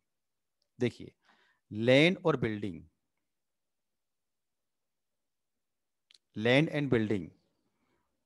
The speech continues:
हालांकि अगर ये केवल लैंड होता तो लैंड के ऊपर तो डेप्रिसिएशन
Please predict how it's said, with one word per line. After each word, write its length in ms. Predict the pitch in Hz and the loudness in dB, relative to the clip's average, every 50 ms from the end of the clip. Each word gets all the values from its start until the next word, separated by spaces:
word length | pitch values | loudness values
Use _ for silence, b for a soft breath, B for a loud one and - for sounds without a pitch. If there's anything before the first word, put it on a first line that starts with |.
| _ _ - | _ _ 0
हालांकि 340 | 101 117 123 135 - 160 156 | 2 2 2 2 4 4 4
अगर 180 | 147 156 156 | 4 4 4
ये 60 | 156 147 | 2 2
केवल 240 | - 156 151 151 151 | 2 4 4 4 4
लैंड 340 | 139 117 120 127 147 151 | 4 4 6 6 6 6
होता 260 | 135 127 120 - 135 147 | 6 4 4 4 2 2
तो 100 | 151 147 | 2 2
लैंड 300 | 120 117 120 120 127 127 | 4 4 4 4 2 0
के 100 | - - | -2 -2
ऊपर 220 | 147 131 - 139 127 | -2 0 0 0 0
तो 180 | - - 143 143 151 - - | 0 0 0 0 0 -2 -4
डेप्रिसिएशन 760 | 98 104 107 107 - 123 120 113 - 127 - - 139 147 | -2 -2 -2 0 0 0 0 0 -2 -4 -2 -2 -2 -2